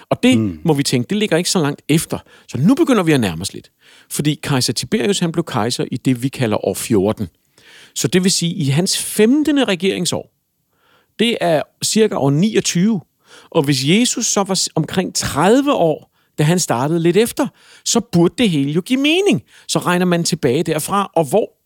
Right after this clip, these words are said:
Speaker 1: lander vi så? Så lander vi sgu rimelig godt i det, der hedder år et i dag. Og måske er det det, der har været den endelige udregning senere. Der er også noget andet, der indikerer det, det er, at i Johannes evangeliet, kapitel to, vers tyve, der står der, at templet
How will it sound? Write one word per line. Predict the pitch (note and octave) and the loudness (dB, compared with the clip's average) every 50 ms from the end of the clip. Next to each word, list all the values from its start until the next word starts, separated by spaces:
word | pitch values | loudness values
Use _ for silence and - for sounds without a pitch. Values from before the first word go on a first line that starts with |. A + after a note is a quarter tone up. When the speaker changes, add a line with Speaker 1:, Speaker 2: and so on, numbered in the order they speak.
| _ _ _ _ _ | _ _ _ _ _
Speaker 1:
lander | C#3+ B2+ C#3 E3+ A3 | -2 0 0 0 0
vi | A3+ G3+ | 0 0
så? | F3+ - A3 G#3+ - - - - | -2 -2 -2 -4 -8 -14 -18 -10
Så | - - - C#3+ | -6 -4 -4 -2
lander | A#2+ A2 G2 G2 B2+ D#3+ | -2 -2 -2 0 0 0
vi | C#3 D3 | 0 -2
sgu | C#3 - - D3+ C#3+ - _ _ _ _ - | -6 -4 -4 -6 -6 -6 _ _ _ _ -6
rimelig | A#2 A#2 A2+ C3 C#3 E3 | -4 -2 0 -2 -2 0
godt | - - F#2 G#2 - - _ _ - | 0 0 0 -2 -4 -10 _ _ -6
i | D#3 | -6
det, | - - B2+ A2+ | -2 -2 -2 0
der | A#2+ | 0
hedder | A#2+ A#2 A#2 A2 A2+ - - - | -2 -2 -2 -2 -4 -4 -4 -2
år | C3 - - | -2 -2 0
et | D3+ B2+ A2+ - - - _ | -2 -4 -4 -4 -10 -8 _
i | - | -2
dag. | F#3 - B3+ C4 A3+ - C#3+ - - - - - - _ | 0 2 2 2 0 -2 -8 -14 -20 -20 -20 -20 -6 _
Og | D#3+ D3+ | 0 2
måske | D3+ D#3 - A3 G#3+ F3+ - | 2 2 2 0 -2 -2 -2
er | - | -4
det | D3 D#3 - | -4 -2 0
det, | - E3 | 0 0
der | E3 E3 | 2 0
har | D3 C#3+ | -2 -2
været | B2 A#2+ A2+ A2 G#2 G2+ G2+ B2+ D#3 - | 0 0 2 2 0 0 -2 -8 -6 -4
den | C3 C3 - | -4 -2 0
endelige | - C3 B2+ C3+ C#3+ C#3 C3+ A#2+ G#2+ - _ _ _ _ _ | 0 0 0 0 0 -2 -2 -4 -6 -8 _ _ _ _ _
udregning | - C#3 D#3 F3+ D#3 C#3 A#2 G#2 F#2 F#2 F#2 F#2 - _ _ _ _ _ | 2 4 4 4 2 2 0 -2 -4 -6 -10 -10 -12 _ _ _ _ _
senere. | - - - C3+ B2+ C3+ D#3 D#3 C3+ A#2 - - - - _ _ | -4 -2 0 0 2 2 2 2 0 0 -6 -12 -20 -20 _ _
Der | - B2+ | 0 2
er | |
også | B2+ D3+ - E3 | 2 2 2 0
noget | D3 - | -2 0
andet, | - B2 C#3 D#3 - | 0 0 0 0 -2
der | B2+ G2 | -2 -4
indikerer | - - G#2 - - - - F#3 D#3+ | -4 -6 -8 -8 -4 -4 -2 -2 0
det, | D3 - | -2 -2
det | C3+ | -2
er, | B2+ | -2
at | C3 B2+ | -2 -2
i | |
Johannes | A2 G2 G2+ G#2+ F3 B3+ C4 A#3 D#3+ | -4 -6 -4 -2 -2 0 0 -2 -2
evangeliet, | C#3+ A2+ G#2+ - G2 F#2 - F2+ G2 - _ _ _ _ _ _ - | -2 -4 -6 -6 -8 -12 -12 -12 -16 -16 _ _ _ _ _ _ -6
kapitel | - G2+ - B2+ G#2 G#2+ | -6 -4 -4 -4 -4 -4
to, | - - - - | -4 -2 -2 0
vers | A#2 A#2+ A2 - | 0 0 0 -2
tyve, | - - D#3+ F3 G#3 F#3+ - - - - _ - | 0 0 2 2 2 0 -4 -10 -20 -20 _ -4
der | E3 | -2
står | E3+ - - - G3+ - - E3 | -2 -2 0 0 -2 -2 0 -2
der, | F3+ F3 - - | -2 -2 -2 -4
at | C3 - _ | -6 -6 _
templet | - - F3+ E3 - - - E3+ E3 | -2 -2 0 -2 -2 -2 -2 -2 -2